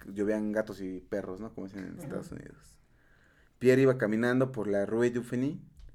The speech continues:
Speaker 1: una calle empedrada. Iba distraído tal vez, o con prisa.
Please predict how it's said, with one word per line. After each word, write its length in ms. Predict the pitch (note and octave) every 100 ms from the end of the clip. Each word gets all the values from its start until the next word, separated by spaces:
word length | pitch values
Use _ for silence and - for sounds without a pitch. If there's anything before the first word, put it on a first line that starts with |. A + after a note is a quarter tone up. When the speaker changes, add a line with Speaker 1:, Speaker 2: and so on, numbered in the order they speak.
| - - -
Speaker 1:
una 200 | A#2 A#2
calle 180 | A#2 A2+
empedrada. 500 | A2 A2+ C#3 C3+ - - _ - -
Iba 180 | D3+ E3
distraído 420 | D3+ C3 C#3 C#3
tal 140 | C3+ B2
vez, 320 | C#3 - - A2
o 80 | -
con 160 | G2
prisa. 280 | A#2 C#3+